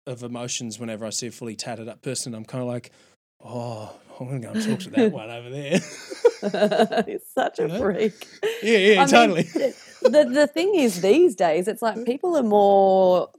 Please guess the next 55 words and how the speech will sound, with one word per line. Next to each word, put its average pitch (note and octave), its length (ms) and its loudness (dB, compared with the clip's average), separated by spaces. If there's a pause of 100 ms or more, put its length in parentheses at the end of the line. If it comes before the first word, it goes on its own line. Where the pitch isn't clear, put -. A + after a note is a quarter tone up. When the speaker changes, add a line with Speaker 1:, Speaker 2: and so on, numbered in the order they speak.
(180)
Speaker 2:
you G#3 160 0
more A#3 280 0
often G3+ 260 -2
see G3+ 260 -4
a A#3 40 2
tattooed E3 400 -4
person D#3 420 -8
than D3 140 -10
not. F3 340 -8 (240)
You E3+ 100 -4
know, D#3 140 -2
like, B2 100 -2
Speaker 1:
Yeah. C3 80 -2
Speaker 2:
I, G#3 420 0
I'm A3 280 -4
kind E3 240 -6
of D#3+ 80 -8
a D#3+ 40 -8
bit D#3+ 200 -6
like, D#3 220 -8
"Wow, G3+ 260 -6
that G3+ 140 -8
person F#3 360 -12
literally E3 420 -6
has D#3+ 200 -8
the D#3+ 100 -10
cleanest E3+ 440 -10
<laughs> - 0 -
skin F#3+ 200 -4
I've F3 140 -6
ever F3+ 180 -4
seen, G#3 300 -6
like, E3 160 -10
not E3+ 180 -8
a E3 80 -10
tattoo E3+ 280 -4
in E3+ 140 -8
sight." G#3 280 -10 (360)
It's F#3 140 -10
kind A3 180 -6
of F3+ 60 -8
Speaker 1:
Yeah. A3 100 -6
Speaker 2:
fascinating E3+ 600 -6 (460)
to F3 220 -4
me E3 360 -6
to, E3 460 -6 (460)
you F#3+ 120 -10
know, D3+ 180 -8
'cause F3 140 -14
I'm F3+ 100 -8
just F3 160 -12
so F3 100 -6
used E3 280 -6
to E3 80 -10
being D#3+ 560 -6